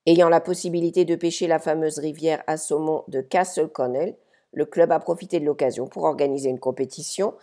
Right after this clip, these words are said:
et a attrapé de nombreux brochets sur cette pêcherie renommée. Entre-temps, le Tulla District Angling Club a annoncé son programme de compétition pour deux mille vingt-trois avec de nombreuses dates, allant de février à octobre.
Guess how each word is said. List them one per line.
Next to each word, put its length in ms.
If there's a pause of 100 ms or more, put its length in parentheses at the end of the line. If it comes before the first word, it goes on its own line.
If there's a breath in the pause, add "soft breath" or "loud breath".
(220 soft breath)
et 140
a 160
attrapé 520
de 120
nombreux 320
brochets 520
sur 180
cette 240
pêcherie 500
renommée. 600 (440)
Entre-temps, 600
le 180
Tulla 300
District 580 (120)
Angling 420
Club 340 (100)
a 200
annoncé 320
son 160
programme 380
de 80
compétition 580
pour 220
deux 160
mille 180
vingt-trois 400
avec 300
de 120
nombreuses 540
dates, 380 (340 soft breath)
allant 300
de 100
février 800
à 160
octobre. 380